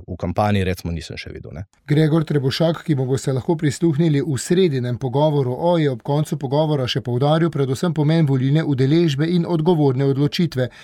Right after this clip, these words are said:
Speaker 2: "Naša dolžnost je, da gremo na volišče. Sam pa razmišljam predvsem, kaj bo dobro za moje otroke," je povedal Gregor Trebošak.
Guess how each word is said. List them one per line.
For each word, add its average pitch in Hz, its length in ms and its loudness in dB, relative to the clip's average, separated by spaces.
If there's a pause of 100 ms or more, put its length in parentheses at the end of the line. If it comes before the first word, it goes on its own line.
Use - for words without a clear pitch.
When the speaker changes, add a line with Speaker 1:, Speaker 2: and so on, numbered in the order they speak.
(160)
Speaker 2:
"Naša 147 320 2
dolžnost 131 540 -2
je, 170 220 2
da 156 160 -2
gremo 139 360 0
na 139 80 0
volišče. 147 580 0 (240)
Sam 151 260 0
pa 135 120 -4
razmišljam 147 640 0
predvsem, 127 540 -2 (220)
kaj 165 200 2
bo 165 140 -2
dobro 151 360 0
za 160 240 0
moje 110 320 -4
otroke," 147 580 0 (320)
je 143 140 0
povedal 165 520 2
Gregor 120 440 -4
Trebošak. 156 800 -2